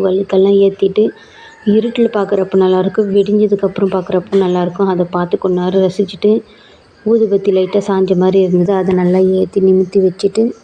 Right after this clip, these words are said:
அது இருக்கிறதுலே முக்கியமான வேலைன்னா தண்ணி எடுக்கிற வேலை தான் ஃப்ரெண்ட்ஸ். எங்க ஊர்ல தண்ணி ஒரு ரெண்டு நாளைக்கு இங்க வந்து வீட்டு பக்கத்துல இருக்க குழாயில வரும்,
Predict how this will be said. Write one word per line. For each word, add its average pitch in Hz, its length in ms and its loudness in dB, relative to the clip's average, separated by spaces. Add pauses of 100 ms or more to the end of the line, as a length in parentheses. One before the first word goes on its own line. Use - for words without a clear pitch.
(480)
அது 190 140 0 (120)
இருக்கிறதுலே 202 440 0 (120)
முக்கியமான 190 560 -2
வேலைன்னா 180 300 -4 (120)
தண்ணி 185 260 4
எடுக்கிற 175 360 0
வேலை 165 160 0
தான் 175 180 0
ஃப்ரெண்ட்ஸ். 180 280 -2 (120)
எங்க 175 220 4 (180)
ஊர்ல 202 240 2 (120)
தண்ணி 185 300 2
ஒரு 190 140 0
ரெண்டு 180 200 2
நாளைக்கு 190 300 0
இங்க 180 200 2
வந்து 175 180 0 (120)
வீட்டு 190 240 0
பக்கத்துல 180 360 -2
இருக்க 175 200 -4
குழாயில 175 320 -2
வரும், 220 180 0